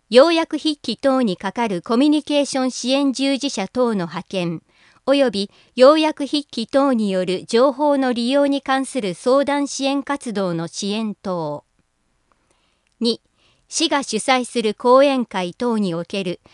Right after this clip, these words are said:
要約筆記者の配置。三、地方独立行政法人明石市立市民病院その他の市長が適当と認める団体が主催する講演会等への要約筆記者の派遣。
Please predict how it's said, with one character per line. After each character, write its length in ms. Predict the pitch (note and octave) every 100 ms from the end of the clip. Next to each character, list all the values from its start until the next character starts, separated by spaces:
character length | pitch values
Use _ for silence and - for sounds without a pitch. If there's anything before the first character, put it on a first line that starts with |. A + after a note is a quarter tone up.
| _ -
要 220 | A#3+ D4
約 260 | D4+ D4
筆 160 | C#4 C4+
記 180 | - C#4
者 180 | - F#3+
の 120 | E3
配 220 | E3 F3
置。 320 | - - D#3+ - _ _ _ _ _ _ _ _ _ _ _ _
三、 420 | - A#3+ A#3 F#3 - _ _ _ _
地 160 | - B3+
方 280 | D#4 E4 A3+
独 240 | G3+ D#4+
立 260 | D4+ D4+ C4
行 160 | C#4
政 340 | D4 C#4+ C4+ A#3
法 220 | C4 B3
人 340 | F#3+ F#3 F3 -
明 200 | G3+ D#4
石 160 | D#4+ D4+
市 160 | D#4
立 260 | C4 - F#3
市 160 | -
民 240 | A3+ D4 D4
病 300 | C#4+ C#4+ A#3+
院 200 | F3 D#3
そ 200 | - G#3
の 100 | B3+
他 160 | B3
の 220 | G3 E3+ - _ - _
市 120 | -
長 280 | - E4 D#4
が 120 | G3
適 300 | - G3+ D#4
当 200 | D4+ D4
と 100 | C#4+
認 240 | C4 B3+ C4+
め 120 | B3+
る 120 | B3
団 220 | A#3 B3
体 240 | B3 B3 A#3
が 120 | A3+
主 120 | A3+
催 260 | G#3 C4+ C4+
す 160 | C#4
る 100 | B3+
講 300 | - C4+ C#4+
演 180 | D4 C4+
会 280 | - F#3+ F3+
等 260 | B3 B3
へ 160 | G#3+ F#3+
の 200 | E3+ E3+ _ - _
要 240 | A#3 C#4+
約 260 | D4 C#4+ C#4
筆 180 | B3+ B3+
記 180 | - C#4
者 140 | B3
の 120 | F3+
派 220 | E3 E3
遣。 400 | - F#3 E3 D#3+